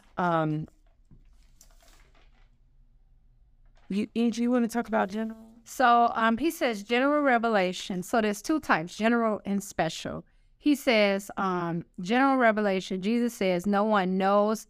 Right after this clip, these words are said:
Speaker 2: the Son except the Father, and no one knows the Father except the Son, and anyone to whom the Son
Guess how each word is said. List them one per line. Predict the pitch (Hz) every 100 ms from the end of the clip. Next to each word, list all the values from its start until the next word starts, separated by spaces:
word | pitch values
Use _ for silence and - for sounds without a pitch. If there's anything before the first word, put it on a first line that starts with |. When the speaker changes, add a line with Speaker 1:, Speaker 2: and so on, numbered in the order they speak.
| -
Speaker 2:
the | 180
Son | - 202 196
except | 170 - 165 -
the |
Father, | 180 165 170 170 170 - _ _ -
and | 180
no | 196 202
one | 202 196 185 185
knows | 185 185 185
the | -
Father | 165 190 185 170
except | 151 156 - 170 -
the |
Son, | 165 - 175 160 139 - -
and | 185 -
anyone | 233 247 226 220 208
to | - 202
whom | 214 190
the | 165
Son | - - 190 180